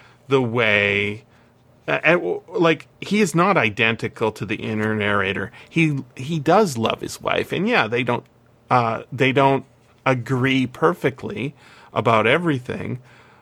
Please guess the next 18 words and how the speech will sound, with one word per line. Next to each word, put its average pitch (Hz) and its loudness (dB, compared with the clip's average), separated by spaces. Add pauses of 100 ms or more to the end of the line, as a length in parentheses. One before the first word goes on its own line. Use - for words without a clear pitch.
(240)
but 131 2 (960)
the 135 6
s-, - -2
Keller 165 0
stand-in 92 -2 (140)
is 120 0
not 117 2
a 107 4
woman 101 -2
hater. 87 -10 (760)
He's, 131 2 (140)
he's 120 0
just 127 0
saying 117 2
women 117 4
are 104 4
different. - -4 (160)
<laughs> 123 -6